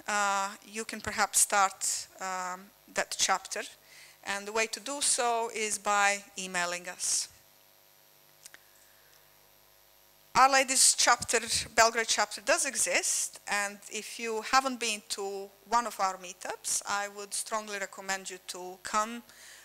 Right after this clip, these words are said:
uh, and join us, uh, if nothing else, just to see what do we do, and if you like it, uh, please, uh, take more active part. Uh, you can find us on Twitter, and you can also find us on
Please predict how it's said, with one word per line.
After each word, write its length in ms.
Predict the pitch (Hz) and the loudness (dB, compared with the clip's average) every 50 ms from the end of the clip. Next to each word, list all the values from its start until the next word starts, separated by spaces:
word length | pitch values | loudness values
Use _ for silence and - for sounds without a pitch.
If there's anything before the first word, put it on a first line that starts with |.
| - _ | -12 _
uh, 280 | 185 185 185 185 185 - - | -4 -2 -2 -2 -2 -4 -6
and 160 | 185 190 196 190 - _ _ _ - - | -8 -8 -8 -12 -18 _ _ _ -14 -10
join 320 | 190 214 208 220 254 277 | -6 -4 -4 -4 -4 -4
us, 440 | 294 294 285 - - - - - - | -4 -2 -2 0 0 0 -2 -2 -4
uh, 220 | 202 202 196 196 196 | -4 -6 -6 -6 -6
if 120 | 202 202 - | -10 -10 -8
nothing 280 | 226 214 - 208 202 | -8 -8 -6 -2 0
else, 200 | 202 202 196 196 | 0 0 0 -2
just 220 | 196 - 202 - - | -2 -2 -2 -2 0
to 60 | - | 4
see 420 | 208 - - - 220 208 208 196 - - - - - - - - _ | 6 8 8 6 4 0 -6 -8 -10 -16 -20 -20 -20 -20 -20 -18 _
what 160 | - 226 226 | -2 -2 -2
do 80 | 220 220 | -2 -4
we 100 | 208 208 | -6 -6
do, 320 | 202 - 240 277 311 320 320 - - - | -4 -2 -2 0 -2 -2 -6 -8 -4 -2
and 240 | 196 196 196 190 | -2 -2 -2 -4
if 120 | 196 - - | -8 -10 -10
you 80 | 214 | -4
like 400 | 190 185 190 220 247 - - - | 2 4 4 4 4 0 -4 -2
it, 220 | 226 214 208 - - _ - | 0 0 0 -2 -6 _ -10
uh, 400 | - 190 185 180 180 180 180 180 185 - _ | -8 -6 -6 -4 -4 -6 -6 -8 -12 -16 _
please, 540 | - 208 202 202 202 196 - - - - - - - - - - - - - _ | -10 -8 -8 -6 -2 2 4 4 4 4 2 -4 -14 -20 -20 -20 -20 -20 -20 _
uh, 280 | 190 185 180 175 180 185 - - - | -10 -8 -6 -6 -6 -8 -10 -8 -4
take 220 | - 190 190 - - - - | -4 -4 -4 -4 -10 -20 -18
more 240 | 202 196 196 190 190 - | -12 -8 -6 -6 -4 -4
active 400 | - 185 - - - 202 - - | -6 -8 -8 -10 -12 -12 -12 -4
part. 500 | - 214 202 165 117 - - - - - - - - - - - - - - - _ | 0 0 0 0 -2 -6 -12 -14 -16 -16 -18 -20 -20 -20 -20 -20 -20 -20 -20 -18 _
Uh, 160 | - 202 196 196 | -8 -6 -4 -4
you 80 | 214 | -6
can 160 | 208 - 226 214 | -8 -10 -10 -6
find 420 | - - 247 240 240 240 233 226 | 0 2 2 2 2 2 0 -2
us 300 | 220 214 - - - - - | 0 2 2 2 2 0 -2
on 360 | 196 196 190 185 185 185 190 - | -2 -2 -2 -2 -4 -6 -8 -10
Twitter, 360 | - - 220 220 - - 370 440 453 - _ _ _ _ - | -6 -4 -4 -4 -4 -4 -4 -4 -6 -8 _ _ _ _ -8
and 220 | 208 208 202 208 | -8 -8 -8 -10
you 80 | 208 208 | -12 -12
can 200 | - 208 202 208 | -12 -6 -6 -4
also 340 | 220 240 240 - - 226 | -4 -4 -4 -4 -4 -4
find 420 | 208 - 208 208 202 202 208 196 202 | -4 -4 -2 -2 0 -2 -2 -4 -6
us 280 | 202 202 - - - | -4 -2 -2 -2 -2
on 300 | - 196 196 190 190 196 | -4 -6 -6 -6 -8 -8